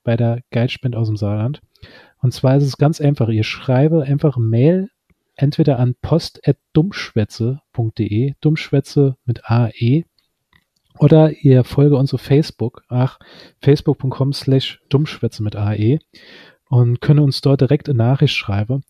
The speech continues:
Natürlich auch gern, ähm, eine Probe mitschicke oder besser gesagt eine Demo oder was weiß ich, ein Lied mitschicke, dass man dann auch wisse, okay,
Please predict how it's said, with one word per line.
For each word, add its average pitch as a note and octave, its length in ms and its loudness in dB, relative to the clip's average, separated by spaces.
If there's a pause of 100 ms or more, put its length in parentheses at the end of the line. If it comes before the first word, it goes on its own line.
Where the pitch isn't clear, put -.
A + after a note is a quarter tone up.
(420)
Natürlich D3 420 4
auch C#3+ 220 0
gern, C#3+ 440 2
ähm, B2+ 600 0 (480)
eine A#2+ 160 -4
Probe D#3 500 0
mitschicke E3 520 0
oder A#2+ 200 0
besser A#2+ 220 0
gesagt A2+ 300 -2
eine G#2+ 160 -12
Demo C#3 560 0
oder A2 280 -2
was A2+ 160 -2
weiß A#2+ 120 -4
ich, C3 160 -6
ein B2 80 -8
Lied B2 320 0
mitschicke, D3+ 480 0
dass - 220 -4
man B2 120 0
dann A#2+ 180 0
auch A#2 180 -2
wisse, C3 260 0
okay, B2 420 0